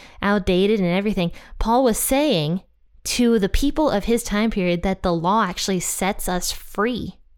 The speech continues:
And I found that super interesting. And it kind of is true that God really does set us free. And even more so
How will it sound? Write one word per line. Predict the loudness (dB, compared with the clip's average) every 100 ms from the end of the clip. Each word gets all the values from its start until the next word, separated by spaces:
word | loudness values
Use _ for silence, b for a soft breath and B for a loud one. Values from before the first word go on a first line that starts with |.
| -20 -20 -2
And | 0
I |
found | 2 0 0
that | 0
super | -2 -2 0 -2
interesting. | -2 -4 -4 -2
And | -2
it | -2
kind | -2 -2
of | 0
is | 0 -2
true | -6 -2 0 0 -2 -6 b b b b b -2
that | 0 0 -2 -8 -2
God | 0 2 0
really | -2 0 2 2 2
does | 2 0 0 -2 -4 -10 -14 -20 -12
set | -8 -2 -2 -2
us | -4 -4
free. | -6 -6 -6 -6 -6
And | 0 2
even | 2 2
more | 2 2 0
so | 0 0 2 0